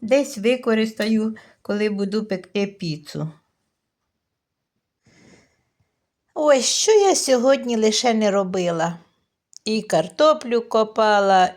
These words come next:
і вибирала помідори. Всяку всячину робила. А ввечері я таки дов'язала ще трішки довжини,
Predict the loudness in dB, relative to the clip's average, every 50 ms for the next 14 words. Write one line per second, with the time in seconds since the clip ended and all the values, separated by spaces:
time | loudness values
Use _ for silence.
0 | -10 -12 -8 -8 -6 -6 -6 -6 -6 -6 -4 -6 -6 -4 -4 -4 -4 -2 -2 -2
1 | -2 -2 -2 -2 -4 -6 -6 -8 -8 -6 -6 -6 -6 -6 -8 -8 -6 -4 0 2
2 | 2 4 4 6 4 4 4 2 2 0 -2 -8 -14 _ _ _ _ _ _ _
3 | _ _ _ _ _ _ _ _ _ _ _ _ _ _ _ _ _ _ _ _
4 | _ _ _ _ _ _ _ _ _ _ -18 -16 -14 -4 0 2 2 2 0 -2
5 | -8 -10 -10 -8 -8 -6 -2 0 0 0 -2 -2 -6 -6 -6 -6 -6 -6 -6 -6
6 | -6 -8 -8 -8 -6 -6 -8 -10 -10 -14 _ _ _ _ _ -20 -20 _ _ _
7 | _ _ _ _ _ _ _ _ _ _ _ _ _ _ -2 0 2 2 2 0
8 | -2 -4 -4 -2 0 0 0 -2 -4 -6 -10 -12 -12 -10 -10 -10 -10 -12 -12 -14
9 | -14 -18 _ _ _ _ _ _ _ _ _ _ _ _ -12 -6 -2 0 2 2
10 | 2 2 0 -2 -4 -4 -6 -8 -8 -8 -4 -4 -4 -4 -2 0 0 0 0 0
11 | 0 0 0 2 2 0 0 -2 -2 -4 -6 -8 -10 -12 -8 -4 -4 -4 -4 -4
12 | -8 -10 -8 -6 -6 -6 -6 -6 -8 -10 -10 -12 -10 -8 -8 -6 -6 -6 -6 -6
13 | -4 -4 -4 -2 -4 -4 -4 -6 -10 -12